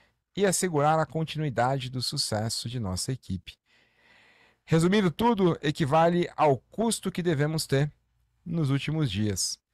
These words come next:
Em, no, no, devemos ter.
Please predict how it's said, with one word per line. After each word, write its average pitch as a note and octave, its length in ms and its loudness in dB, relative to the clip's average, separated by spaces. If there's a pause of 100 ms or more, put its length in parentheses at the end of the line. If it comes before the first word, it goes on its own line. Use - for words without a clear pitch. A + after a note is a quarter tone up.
(320)
Em, A#2+ 200 -4 (1500)
no, B2 240 -6
no, C3+ 500 -6
devemos C3 400 -2
ter. A2+ 240 0